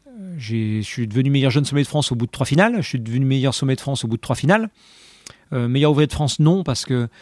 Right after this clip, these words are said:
euh, à ma première tentative, je suis devenu M O F parce que, euh, c'est un concours, euh, euh, qui, euh, qui n'a pas, euh, en fait, le même état d'esprit que les autres.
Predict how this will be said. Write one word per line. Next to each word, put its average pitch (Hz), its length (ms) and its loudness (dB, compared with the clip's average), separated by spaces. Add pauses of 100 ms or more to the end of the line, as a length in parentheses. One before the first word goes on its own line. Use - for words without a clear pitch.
(360)
euh, 117 440 -2
à 120 140 -2
ma 123 140 0
première 139 280 0
tentative, 135 440 -4
je 107 100 -4
suis 123 140 -6
devenu 127 280 0
M 127 140 0
O 135 80 4
F 175 260 0
parce - 300 -6
que, 147 80 -2
euh, 139 240 2
c'est 127 220 -4
un 117 60 -2
concours, 123 440 -4
euh, 113 140 -2 (540)
euh, 113 220 -2
qui, 131 380 -2
euh, 110 380 -2 (920)
qui 131 140 -6
n'a 135 140 2
pas, 185 400 2
euh, 131 320 -4
en 139 100 -6
fait, 165 260 -4
le 131 180 0
même 143 220 0
état 135 220 -2
d'esprit 143 460 -4
que 127 120 -6
les 120 220 0
autres. 143 340 -4